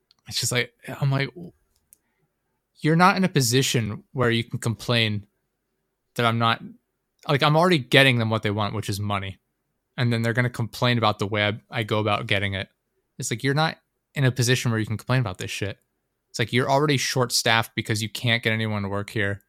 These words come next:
People keep quitting, and now you're gonna sit here and nitpick about the way I go about doing my job. Like, this is fucking nonsense.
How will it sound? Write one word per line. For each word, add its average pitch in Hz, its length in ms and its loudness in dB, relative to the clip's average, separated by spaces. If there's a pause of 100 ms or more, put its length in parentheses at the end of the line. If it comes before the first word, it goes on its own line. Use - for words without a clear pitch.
(540)
People 139 300 0
keep - 320 -6
quitting, 104 500 0 (120)
and 127 160 0
now 120 80 4
you're 117 160 2
gonna 117 180 0
sit 135 220 -2
here 123 160 0
and 110 260 -2
nitpick 113 440 -4 (420)
about 107 320 0
the 107 100 -2
way 110 140 4
I 104 120 6
go 107 100 0
about 107 260 0
doing 107 160 -2
my 98 100 -4
job. 95 280 -8 (120)
Like, 113 120 -8
this 117 180 -2
is - 80 -2
fucking 120 380 -2
nonsense. 98 680 -2